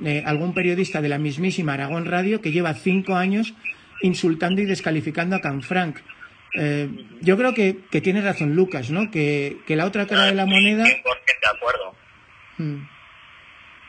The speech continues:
Speaker 2: Eh, cuando se pide los currículum, me ha tocado discutir, ¿no? Con más de un corredor. "Hombre, es que no sé", no, no. O sea, tiene que ver la gente de que eso que se pide, ese certificado, que,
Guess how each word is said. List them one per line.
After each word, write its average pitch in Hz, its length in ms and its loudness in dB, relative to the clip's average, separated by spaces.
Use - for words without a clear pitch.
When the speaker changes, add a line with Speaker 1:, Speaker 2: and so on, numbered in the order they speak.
Speaker 2:
Eh, 113 260 -2
cuando 113 280 -2
se 107 720 0
pide 117 160 0
los 123 140 -2
currículum, 151 640 -2
me 113 60 -2
ha 113 60 -4
tocado 120 280 -2
discutir, 117 520 -16
¿no? - 120 -2
Con - 220 -8
más 107 160 -4
de 107 60 -20
un - 80 -20
corredor. 104 440 -6
"Hombre, 170 240 -8
es - 80 -10
que - 80 -8
no - 80 -2
sé", - 160 -4
no, - 80 -12
no. - 80 -10
O - 580 -18
sea, 107 120 -4
tiene - 160 2
que 170 80 -2
ver 165 100 -2
la 156 120 2
gente 175 240 -10
de 120 100 -12
que 131 80 -16
eso 131 200 -8
que 127 80 -20
se 117 140 -16
pide, - 260 -14
ese - 160 -16
certificado, - 720 -6
que, 98 440 -6